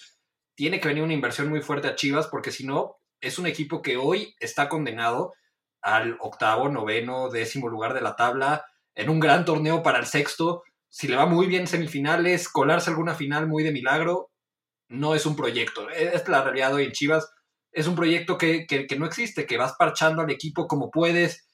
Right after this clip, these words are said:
entre una limitante de, de, de, de dinero, de, del tema de los extranjeros,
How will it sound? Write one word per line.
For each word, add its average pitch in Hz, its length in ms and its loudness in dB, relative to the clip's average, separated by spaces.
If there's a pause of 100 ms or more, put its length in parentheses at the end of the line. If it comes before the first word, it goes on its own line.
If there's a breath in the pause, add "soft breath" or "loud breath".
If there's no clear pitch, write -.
(160)
entre 139 220 -6
una 160 140 -2
limitante 147 520 -2
de, 123 240 -2
de, 117 260 -4
de, 117 440 -2
de 123 180 -6
dinero, 175 600 2
de, 120 340 -2
del 113 160 -12
tema 143 200 -2
de 127 60 -6
los 120 140 -6
extranjeros, 175 720 -2